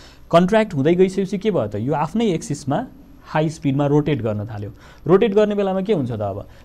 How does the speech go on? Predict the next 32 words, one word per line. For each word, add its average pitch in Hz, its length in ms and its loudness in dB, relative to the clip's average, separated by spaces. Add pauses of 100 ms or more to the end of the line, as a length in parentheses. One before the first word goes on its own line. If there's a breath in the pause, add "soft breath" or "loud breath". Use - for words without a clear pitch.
(120)
रोटेट 175 260 2
गर्ने 170 240 4
बेलामा 143 380 -2
सेन्ट्रिफ्युगल 202 720 -2
फोर्सले 180 480 0
गर्दाखेरि, 123 540 -2 (340 loud breath)
सेन्ट्रिफ्युगल 175 560 0
फोर्स 170 240 -4
भनेको 131 200 -2
त 151 40 0
आउटवार्ड 175 440 4
लाग्ने 180 220 2
फोर्स 170 280 -8
हो, 175 100 -6
बाहिरतिर 160 400 0
लाग्ने 170 240 -2
फोर्स। 180 300 -8 (260 loud breath)
सेन्ट्रिफ्युगल 190 640 2
फोर्सले 185 320 0
गर्दाखेरि 185 480 0
यो 180 80 4
बाहिरबाट 175 400 2
के 196 160 -2
हुँदै 170 180 2
गयो 170 160 4
त? 233 140 -2 (240 loud breath)
Certain 156 400 2
mass 175 320 0
of 165 80 0
gases 170 400 0
were 170 160 -2
being 175 240 -2